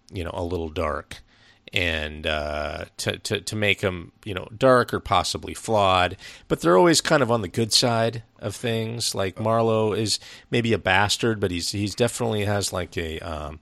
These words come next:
you know, sort of a, uh, a, a morality that I think jives with, with, uh,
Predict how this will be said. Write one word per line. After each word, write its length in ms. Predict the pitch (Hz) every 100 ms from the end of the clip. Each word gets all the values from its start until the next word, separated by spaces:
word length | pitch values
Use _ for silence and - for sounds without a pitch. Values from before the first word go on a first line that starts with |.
| - - - _
you 80 | 101
know, 80 | 92
sort 260 | - 104 92
of 140 | 87
a, 280 | 85 80 -
uh, 260 | 80 78 76 - - _ -
a, 80 | 92 90 92
a 20 |
morality 800 | 82 78 80 82 90 92 95 92 _ -
that 220 | 90 90
I 80 | 87
think 320 | - 92 82
jives 580 | - 78 80 90 85 87
with, 320 | 78 - -
with, 400 | 80 76 - -
uh, 220 | 78